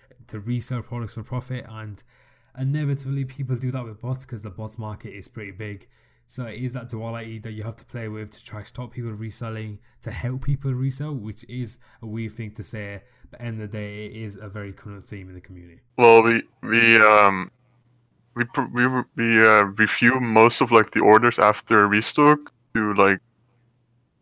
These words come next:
Speaker 2: act-, actually, like, actual retail, like, check if there's any duplicates or anything. But it's insane how, how bots have blown up to be this, this much worth. Like, we've never thought, we've never created Cyber to be, like,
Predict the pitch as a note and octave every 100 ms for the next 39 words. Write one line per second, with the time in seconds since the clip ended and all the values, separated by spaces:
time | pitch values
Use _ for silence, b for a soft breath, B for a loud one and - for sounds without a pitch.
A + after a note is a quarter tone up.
0 | _ _ _ G2+ G2 - G#2+ G#2 - -
1 | G2 G2 F#2+ - - G#2+ - G#2 G2 G2+
2 | - G#2+ G2 F#2+ - G#2 G2 G2 F#2+ F#2+
3 | F#2 F#2 F#2+ F#2 G2 A2 G2+ F#2+ F2+ -
4 | F#2+ - _ _ _ _ A2+ A2+ A#2 A#2+
5 | - B2+ A#2+ B2+ A#2 A2 G#2+ - - G2
6 | G2+ F#2+ G#2+ G#2+ - - G#2+ F#2+ - G2+
7 | G#2+ G#2+ A#2+ - G2+ G#2 G2+ G#2 G#2 -
8 | _ _ _ _ _ G#2 - G#2 A2 -
9 | G2+ G#2+ D3+ _ _ _ _ _ _ _
10 | _ _ - G#2+ - A2+ A2+ A2 A#2 A2+
11 | A2+ A2 A2+ G#2+ _ G#2+ A2 A#2 C#3 C3+
12 | B2 A#2+ G2+ - A2 A2 G#2 G2+ G#2+ G2
13 | G2+ F#2+ F#2+ F#2 -